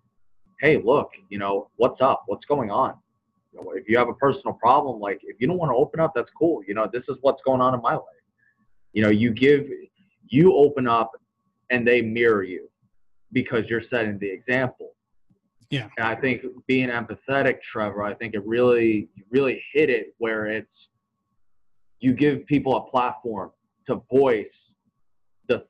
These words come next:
Speaker 1: thoughts that are in their mind, 'cause you can't see thoughts. And I think that's where I think fear and pain and resentment and a lot of this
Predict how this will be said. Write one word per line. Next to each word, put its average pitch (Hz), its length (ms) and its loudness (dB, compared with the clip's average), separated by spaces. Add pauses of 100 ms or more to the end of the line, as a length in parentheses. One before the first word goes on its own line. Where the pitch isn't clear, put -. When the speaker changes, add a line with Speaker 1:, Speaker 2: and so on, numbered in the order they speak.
Speaker 1:
thoughts 135 440 0
that 110 160 0
are 104 140 0
in 98 100 -6
their 95 120 -10
mind, 117 320 0
'cause 101 140 -8
you 127 100 -6
can't 202 380 -2
see 131 300 -4
thoughts. - 340 0 (1800)
And 120 100 2
I 120 80 -2
think 127 220 -4
that's 139 240 0 (500)
where 135 200 2
I 123 100 2
think 117 240 -6 (200)
fear 127 600 2 (400)
and 95 220 -14
pain 143 520 0
and 101 200 -6
resentment 120 540 -4
and 98 60 -8
a 101 40 -8
lot 120 260 0
of 113 120 -10
this 107 100 -18